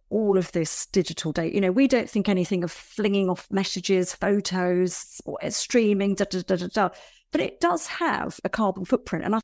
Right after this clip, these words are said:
don't think we're particularly aware of that. Should we be concerned about that? 'Cause isn't there huge data centres all over the world taking up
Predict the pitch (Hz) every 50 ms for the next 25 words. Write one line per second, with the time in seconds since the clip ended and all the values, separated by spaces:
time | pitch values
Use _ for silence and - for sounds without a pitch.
0 | - - 320 339 330 - - - - 262 - - 220 214 208 208 - - - -
1 | - 202 - - - 208 196 190 175 175 175 170 165 - - - 190 185 240 269
2 | 311 302 247 - - - - - - - - - - - - - 359 349 - -
3 | - 220 180 170 160 - - 170 165 165 - - - - 165 - - 175 - -
4 | - - - - - - 262 302 277 294 285 - - - 294 277 247 220 - _
5 | - 254 262 269 240 - - - - 247 240 240 226 - - 240 226 220 226 208
6 | - - - - - - - 233 226 226 226 220 214 208 226 196 185 220 214 214
7 | 214 214 208 - 220 214 202 - 220 214 202 - -